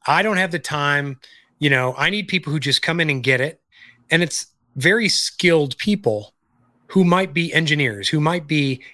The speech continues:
analytical, who might be very good at building a product, but they're hearing something maybe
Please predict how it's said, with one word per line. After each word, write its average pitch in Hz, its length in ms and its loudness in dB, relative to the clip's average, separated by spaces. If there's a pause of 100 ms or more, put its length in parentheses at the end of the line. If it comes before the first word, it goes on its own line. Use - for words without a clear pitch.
(140)
analytical, 151 560 0
who 151 140 -2
might 175 320 -2
be 151 100 -2
very 165 320 0
good 160 220 2
at 120 240 -6
building 151 320 2
a 123 80 -4
product, 131 580 -2 (640)
but 135 200 2
they're 214 240 2
hearing 196 540 0
something 131 560 -2
maybe 156 420 0